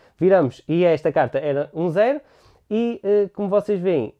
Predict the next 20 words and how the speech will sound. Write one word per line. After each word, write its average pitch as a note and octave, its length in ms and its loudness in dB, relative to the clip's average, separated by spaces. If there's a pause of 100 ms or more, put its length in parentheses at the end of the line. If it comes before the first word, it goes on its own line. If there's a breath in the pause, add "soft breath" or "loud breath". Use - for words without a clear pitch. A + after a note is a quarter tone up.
eh, C#3 200 -6
esta, F#3 420 -2
eh, D#3 360 -2
coluna E3 420 -2
é A#3+ 120 0
partilhada E3+ 600 -2 (340 soft breath)
com E3+ 220 2
este C3 400 0
jogador, D#3 580 0 (380)
o G3+ 140 -2
que - 80 -12
significa F3+ 540 -2
que D#3+ 100 -4
este D3+ 180 -10
zero C3+ 360 0
contabiliza D3+ 520 -2
também B2+ 300 -4
para A#2+ 140 -6
este - 160 -10
jogador, F3+ 340 -2